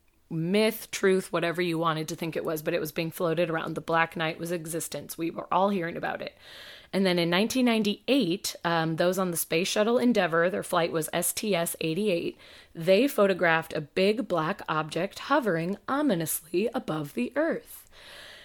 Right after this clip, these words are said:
And everyone believed that this was our first photographic evidence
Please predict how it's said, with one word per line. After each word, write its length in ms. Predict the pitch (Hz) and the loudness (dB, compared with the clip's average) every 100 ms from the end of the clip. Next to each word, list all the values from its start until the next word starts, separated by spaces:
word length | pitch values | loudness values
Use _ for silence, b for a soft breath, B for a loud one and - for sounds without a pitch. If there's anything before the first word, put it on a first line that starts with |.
| B - | B 2
And 420 | 196 190 190 190 - | 4 4 2 2 0
everyone 340 | 165 180 226 | 0 2 2
believed 340 | 262 226 156 180 | 2 2 2 0
that 180 | 165 | -2
this 240 | - 160 - | -2 -2 -2
was 100 | 185 | -2
our 120 | 220 | -2
first 400 | 214 165 175 - | -2 -2 -2 -2
photographic 580 | 170 175 175 160 240 240 - | -2 -2 -2 -4 -6 -4 -2
evidence 600 | 170 165 160 208 240 | 0 0 0 -2 -4